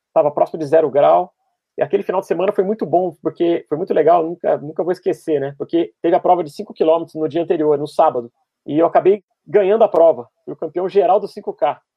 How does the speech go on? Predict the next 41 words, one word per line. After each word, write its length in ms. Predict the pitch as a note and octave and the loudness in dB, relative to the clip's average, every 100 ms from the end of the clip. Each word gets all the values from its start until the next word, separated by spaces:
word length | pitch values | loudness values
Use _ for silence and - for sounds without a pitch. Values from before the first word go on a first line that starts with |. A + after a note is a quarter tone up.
| _ | _
Fui 80 | - | -8
pra 160 | A3+ G#3+ | -2 0
maratona 440 | G3+ E3 - A3 | 2 0 -2 -6
com 80 | G#3+ | -8
o 60 | F3+ | -10
maior 220 | F#3 G3 | -6 -4
motivado, 680 | A#3 - E3 C3+ E3+ C#3+ C#3 | -6 -10 -6 -2 -2 -2 -6
né? 140 | D#3 | -8
Falei, 180 | D3+ D3 | -10 -10
"Cara, 280 | - D#3+ A#2+ | -8 -8 -8
vou 280 | B2 C#3 | -10 -10
tentar 380 | F3 G3 D3+ - | -6 -8 -4 -8
tudo 240 | - F#3 G#3+ | -8 -8 -6
ou 60 | |
nada 260 | F3+ F3 E3+ | -6 -6 -8
aqui." 320 | D#3+ D#3 F#3 - _ _ | -10 -12 -14 -16 _ _
Acabei 180 | B2 D3+ | -4 -2
pegando 260 | E3 E3 D#3+ | -2 -2 0
o 40 | |
troféu 260 | F3 D#3+ E3 | -2 0 -2
de 80 | |
terceiro 320 | D#3 D#3+ F#3 F#3 | -2 -4 -4 -4
na 100 | E3+ | -2
categoria. 680 | E3 E3+ E3 D#3 D#3 C3+ C3 | -2 -2 0 0 0 -4 -2
Na 80 | |
maratona 380 | C#3 C#3+ D#3 D3 | -2 -2 0 -2
também 180 | C#3+ C#3+ | -2 -6
fui, 300 | C#3+ D3 C#3 | -6 -8 -8
acho 120 | C3 | -10
que, 80 | D#3 | -10
se 80 | D#3+ | -10
eu 40 | |
não 60 | D3 | -6
me 40 | |
engano, 160 | D3+ D#3 | -6 -6
fui 80 | D3 | -2
décimo 320 | D#3+ - F3+ | -2 -2 -6
terceiro 340 | F3+ D3+ D#3+ | -6 -4 -6
colocado 360 | - D3+ D#3 D#3 | -4 -2 0 0
no 100 | E3+ | 0
geral. 380 | D#3+ C#3+ B2+ | 2 2 0